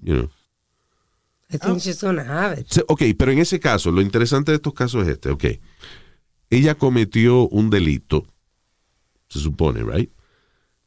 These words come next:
Speaker 1: El que se lo metió fue, fue él a ella, pero, ok, so, el muchacho tiene catorce años,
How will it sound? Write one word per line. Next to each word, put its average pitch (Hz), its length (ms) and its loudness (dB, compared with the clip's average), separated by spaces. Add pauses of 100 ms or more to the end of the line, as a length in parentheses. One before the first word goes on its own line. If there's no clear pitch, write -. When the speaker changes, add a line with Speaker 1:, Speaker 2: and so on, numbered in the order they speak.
(100)
Speaker 1:
El 95 120 -4
que 104 100 2
se 107 40 2
lo 110 80 2
metió 123 320 2
fue, 151 300 2
fue 120 180 4
él 120 100 4
a 123 60 2
ella, 127 180 4
pero, 104 200 2
ok, 104 160 -2 (120)
so, 101 240 0 (120)
el 110 80 0
muchacho 143 340 2
tiene 151 160 2
catorce 139 480 0
años, 76 320 -2